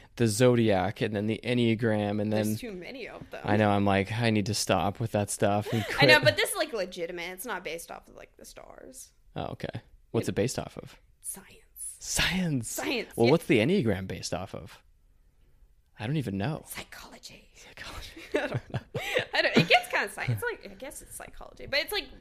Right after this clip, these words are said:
Speaker 2: like, it's li-, it's so legitimate that I've known some counselors who use it, um, for high schoolers when they're choosing their profession.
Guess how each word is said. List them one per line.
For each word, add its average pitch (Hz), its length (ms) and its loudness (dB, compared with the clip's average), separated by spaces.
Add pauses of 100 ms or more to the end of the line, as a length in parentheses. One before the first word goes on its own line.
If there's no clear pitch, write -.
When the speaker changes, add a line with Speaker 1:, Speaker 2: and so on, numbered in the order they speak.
(300)
Speaker 2:
like, 214 280 -4
it's - 220 -10
li-, 277 240 -10 (100)
it's 254 120 -8
so 370 240 0
legitimate 220 680 -4 (460)
that 208 260 0
I've 214 240 -2
known 220 400 -2
some 214 240 -8
counselors 269 680 -8
who 233 100 -10
use 202 480 -12
it, 185 340 -8 (540)
um, 185 580 -2
for 190 300 -2
high 226 180 -4
schoolers 185 640 -6
when 190 140 -8
they're 185 100 -8
choosing 190 380 -12
their - 100 -12
profession. - 680 -20